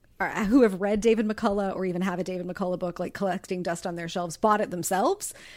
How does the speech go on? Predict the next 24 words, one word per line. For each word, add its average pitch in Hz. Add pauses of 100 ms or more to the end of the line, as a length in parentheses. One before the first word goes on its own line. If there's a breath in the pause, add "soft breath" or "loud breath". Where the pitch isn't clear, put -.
(140 loud breath)
versus 202
received 196
that 175 (300)
as 185
a 165
gift 240
or 190
because 175
a 190
woman 175
in 165
their 156
life -
purchased -
it -
and - (300)
made 180
it -
available - (540 loud breath)
to 185
them. 185
So 202
even 220 (120)
women's 190